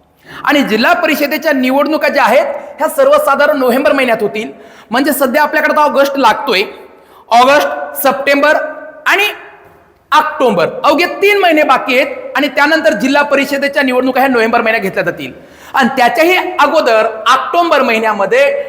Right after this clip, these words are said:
नगर परिषद, नगर पंचायत, पंचायत समितीच्या निवडणुका होतील. म्हणजे आता ऑक्टोबर म्हटल्याच्या नंतर आपल्याकडे आहे ऑगस्ट आणि सप्टेंबर, अवघे दोन महिने. म्हणजे दोन महिन्याच्या नंतर निवडणुकांचं बिगुल वाजणार आणि राज्यामध्ये एक रणधुमाळी,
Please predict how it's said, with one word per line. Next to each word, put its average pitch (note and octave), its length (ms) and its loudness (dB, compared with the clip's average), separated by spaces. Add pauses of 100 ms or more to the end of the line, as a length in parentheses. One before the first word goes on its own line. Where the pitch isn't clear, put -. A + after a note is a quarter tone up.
(140)
नगर C#4+ 340 2
परिषद, G#3+ 520 0
नगर C#4+ 300 0
पंचायत, A3+ 380 -2 (220)
पंचायत C4 280 0
समितीच्या G#3 440 -4
निवडणुका A3+ 400 2
होतील. C#3 280 -4 (420)
म्हणजे F#3+ 140 -2
आता B3 160 4
ऑक्टोबर D4+ 360 0
म्हटल्याच्या B3 360 -2
नंतर C#4+ 220 0
आपल्याकडे D4 340 0
आहे C4+ 160 4
ऑगस्ट C#4+ 380 2 (200)
आणि C4+ 140 0
सप्टेंबर, C#4 460 -2
अवघे A3+ 180 0
दोन C#4+ 200 0
महिने. C#4 220 2 (540)
म्हणजे B3+ 140 -2
दोन C#4+ 340 2
महिन्याच्या D#4 520 0
नंतर A#3+ 560 -2 (600)
निवडणुकांचं D4 800 2
बिगुल B3 280 0
वाजणार F3 460 2 (560)
आणि C#4 340 2 (200)
राज्यामध्ये A#3+ 800 2 (140)
एक D#4+ 200 0
रणधुमाळी, B3+ 680 0